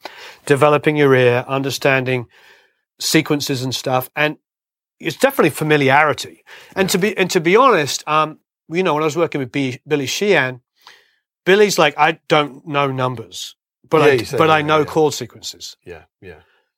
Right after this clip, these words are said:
Speaker 1: So he knows that F sharp minor, D, A, E, he knows that feeling,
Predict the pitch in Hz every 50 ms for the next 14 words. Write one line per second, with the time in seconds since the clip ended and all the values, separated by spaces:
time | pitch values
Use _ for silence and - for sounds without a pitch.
0 | _ - - - 160 160 156 165 170 175 165 135 156 143 156 156 - - 175 151
1 | 147 143 143 143 139 139 135 127 113 139 139 135 131 135 135 143 135 135 135 -
2 | 151 170 180 156 127 123 123 - _ _ _ _ _ _ _ _ _ _ _ _
3 | _ - 147 160 165 165 165 170 147 - - 139 131 - - - - 190 202 180
4 | 139 123 123 127 143